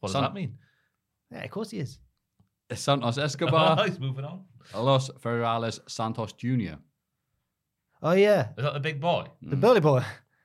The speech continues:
Speaker 3: Um, you know what? I, I met him and he didn't have his mask on and I didn't know who he was. And he was so nice and I thought, "He's a lovely man." And then it turned out to be him. And he sounded, and it's the only time I heard him do his real voice. And he was dead Welsh. So I'm going for him.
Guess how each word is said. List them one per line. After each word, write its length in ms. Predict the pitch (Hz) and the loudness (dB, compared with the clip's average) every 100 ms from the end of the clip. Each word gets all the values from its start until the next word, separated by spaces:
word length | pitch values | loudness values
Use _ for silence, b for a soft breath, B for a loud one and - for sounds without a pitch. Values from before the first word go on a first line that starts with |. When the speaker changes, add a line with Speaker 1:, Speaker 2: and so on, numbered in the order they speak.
| b b b b b | b b b b b
Speaker 3:
Um, 320 | 185 214 214 202 _ _ - | 2 2 0 -8 _ _ -14
you 100 | 226 | -4
know 120 | 262 | 0
what? 240 | 254 247 - _ | 0 0 -8 _
I, 480 | 175 208 214 208 196 - _ _ _ _ _ | -4 -2 -2 -6 -10 -16 _ _ _ _ _
I 140 | 180 | -6
met 240 | 220 277 170 | -4 -2 -2
him 260 | 226 220 _ - | -4 -6 _ -6
and 80 | 170 | -4
he 60 | 175 | -2
didn't 120 | 226 | -4
have 80 | 202 | -4
his 100 | 185 | -2
mask 260 | 196 - | -2 -4
on 140 | 208 190 | -4 -2
and 80 | |
I 60 | 165 | -4
didn't 160 | 190 208 | -4 -2
know 100 | 160 | 0
who 80 | 151 | 0
he 80 | |
was. 360 | 147 165 165 135 - _ _ _ | 0 0 -2 -6 -16 _ _ _
And 120 | 147 151 | -2 0
he 40 | |
was 140 | 143 | 0
so 220 | 135 233 202 | 0 0 0
nice 320 | 160 156 156 | 0 -2 -4
and 80 | 147 | -6
I 20 | |
thought, 80 | 170 | -6
"He's 100 | 185 | -4
a 40 | |
lovely 220 | 190 185 165 | -4 -4 -2
man." 220 | 160 175 | -4 -4
And 80 | 196 | -4
then 60 | |
it 80 | 208 | -4
turned 140 | 226 233 | -4 -4
out 20 | |
to 40 | |
be 100 | 240 | -4
him. 280 | 262 220 - - _ - | -2 -2 -4 -12 _ -6
And 80 | 123 | -4
he 40 | |
sounded, 320 | 117 127 120 123 131 147 - | -2 -4 -4 -6 -12 -14 -4
and 100 | 160 | -2
it's 80 | 165 | 2
the 100 | 208 | 2
only 120 | 208 | 2
time 160 | 208 196 | -2 -2
I 20 | |
heard 80 | 202 | 0
him 60 | |
do 80 | 190 | 0
his 80 | 165 | -2
real 240 | 226 262 | -2 -2
voice. 380 | 131 190 208 - _ _ _ | -2 -4 -6 -14 _ _ _
And 60 | - | -10
he 40 | 202 | -8
was 80 | 196 - - | -10 -10 -2
dead 300 | 262 262 190 | 0 0 -2
Welsh. 460 | 233 262 151 - - _ | 0 0 0 -8 -14 _
So 100 | - | -4
I'm 40 | 139 | 2
going 160 | 202 | 2
for 160 | - 180 | 6 6
him. 260 | 160 165 | 6 4